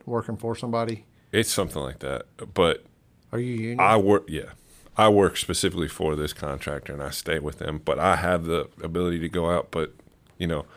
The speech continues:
Speaker 2: we're not unique in any way. Work's drying up across the board. There's,
Speaker 1: Right.
Speaker 2: there's guys signing the book, which just means that they're laid off and they're looking for work.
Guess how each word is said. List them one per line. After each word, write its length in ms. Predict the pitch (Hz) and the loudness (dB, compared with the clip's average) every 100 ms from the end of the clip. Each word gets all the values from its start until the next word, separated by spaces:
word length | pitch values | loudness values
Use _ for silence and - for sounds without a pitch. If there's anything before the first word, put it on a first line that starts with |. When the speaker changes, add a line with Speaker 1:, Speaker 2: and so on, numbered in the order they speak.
| - - _ | -20 -20 _
Speaker 2:
we're 120 | 87 95 | 0 2
not 180 | 90 | 2
unique 460 | 76 80 82 95 - | 0 -2 0 -2 -4
in 80 | 80 | -6
any 160 | 76 | -6
way. 280 | 73 73 80 78 | -4 -2 -2 -2
Work's 260 | 85 95 - | 2 2 0
drying 320 | - 76 76 | -4 -4 -2
up 160 | 76 - | -6 -8
across 380 | - 76 71 - | -4 -4 -4 -10
the 40 | |
board. 320 | - 82 71 | -2 0 0
There's, 220 | 78 78 78 | -4 -4 -2
Speaker 1:
Right. 240 | 82 78 - | -2 -4 -8
Speaker 2:
there's 200 | 76 - | -10 -8
guys 320 | 65 73 - | -10 -8 -8
signing 320 | - 67 65 | -8 -10 -12
the 60 | 64 | -10
book, 340 | 78 76 - _ _ - - - - - | -2 -2 -4 _ _ -20 -20 -20 -20 -16
which 120 | - | -8
just 180 | 80 80 | -6 -6
means 180 | 69 73 | -6 -8
that 140 | 69 | -6
they're 120 | 73 | -4
laid 220 | 69 64 69 | -4 -8 -6
off 300 | 71 64 76 | -6 -8 -8
and 80 | |
they're 80 | 71 | -6
looking 220 | 71 - 78 | -4 -6 -8
for 160 | - | -6
work. 420 | 78 80 - - | -4 -4 -8 -20